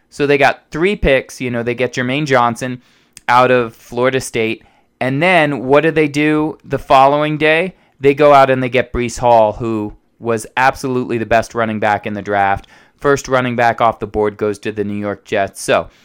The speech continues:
of course, it remains to be seen what the New York Jets can do with their talent, coaching, and everything else. But Joe Douglas, man, has been working for two years. I mean, I told you guys a while back.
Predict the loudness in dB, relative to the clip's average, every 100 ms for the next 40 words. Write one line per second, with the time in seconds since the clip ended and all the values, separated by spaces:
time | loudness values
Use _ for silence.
0 | _ _ -16 -4 0 0 -2 -2 -2 0
1 | -2 -4 -6 -4 -6 -6 -4 -4 -4 -8
2 | _ _ _ _ _ _ -6 0 0 0
3 | -2 2 2 2 0 -2 -4 -6 -2 -2
4 | -2 -2 0 2 2 0 -6 -8 -2 -2
5 | 0 -4 -4 -6 -6 -6 -6 -6 -6 -6
6 | -6 -10 -2 0 2 0 0 -2 -6 -8
7 | -10 -8 -10 -10 -6 -2 -2 -2 -10 -10
8 | -12 -10 -8 -6 -6 -6 -10 -12 -10 -8
9 | -6 -4 -6 -2 0 0 -2 -10 -10 -10
10 | -6 -2 0 0 -2 -10 -16